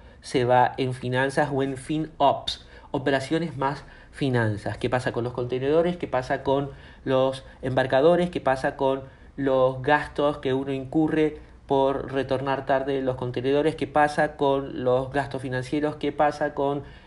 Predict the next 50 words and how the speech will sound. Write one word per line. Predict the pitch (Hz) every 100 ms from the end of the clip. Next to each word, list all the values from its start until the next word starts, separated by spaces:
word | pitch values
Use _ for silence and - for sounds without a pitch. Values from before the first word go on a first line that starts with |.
| -
las | 135
tasas | 131 139 147
de |
intereses | 143 135 135 151
que |
estamos | 135 139 135
pagando | - 131 131 135
por | 131
sobregiro? | 123 135 127 - 147 143 - - -
¿Qué | - 156
pasa | 156 151 147 - 151 151 - -
con | 156 147 143
la | 135
tasa | 135 139
de | 139
interés | 139 139 135 139
para | 139 131
pedir | 127 123
prestado | 123 127 131 127
dinero? | 127 135 147 147
¿Qué |
pasa | 135 131 135
con | 127
financiamiento? | 123 127 127 131 139 147 135 139 131 - - - - - -
Gran | 165 190 190
parte | 190 190
del | 175 143
trabajo | 139 143 156
se | 170 -
va | 135 135
en | 135 135
eso, | 143 151 160
que | 165
no | 160 220
necesariamente | 277 262 - 180 202 202 196 208 151 147 151 - - - - -
tiene | - 151 139
nada | 123 135 185
que | 180
ver | 135 151
con | 147 131
la |
estrategia, | 117 - 117 151 156 160
la | 143
misión | 117 113 131
y | 131
la | 113
visión | 110 120 117
de | 120
la | 110
compañía. | 107 98 98 101 98